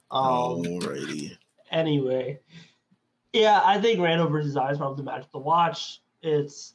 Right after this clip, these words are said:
Speaker 1: how much can Randall exploit Zion defensively versus how much can Zion be able to get in the paint against Mitch. Um, I think the Knicks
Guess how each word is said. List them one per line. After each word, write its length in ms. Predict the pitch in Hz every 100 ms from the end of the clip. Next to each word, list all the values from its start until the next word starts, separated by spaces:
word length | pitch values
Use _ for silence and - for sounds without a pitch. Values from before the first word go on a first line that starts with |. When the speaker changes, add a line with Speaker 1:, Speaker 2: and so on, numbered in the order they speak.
| -
Speaker 1:
how 240 | - -
much 280 | 165 147 147
can 100 | 151
Randall 320 | 143 143 143
exploit 320 | 139 - 151 147
Zion 320 | 143 135 135
defensively 600 | 147 147 147 147 143 139
versus 400 | 131 135 - 131
how 180 | 143 139
much 360 | 139 131 -
can 160 | - 135
Zion 560 | 135 131 131 131 131 131
be 100 | 143
able 120 | 139
to 60 | 147
get 160 | 147 135
in 80 |
the 80 | 139
paint 220 | - 139 135
against 280 | 131 131
Mitch. 440 | 143 139 - - - _ _ _ _ _ _ _ _
Um, 840 | 135 131 131 127 123 127 127 127 - _ _ -
I 240 | 160 175 208
think 220 | 254 214
the 60 | 196
Knicks 680 | 175 180 - - - -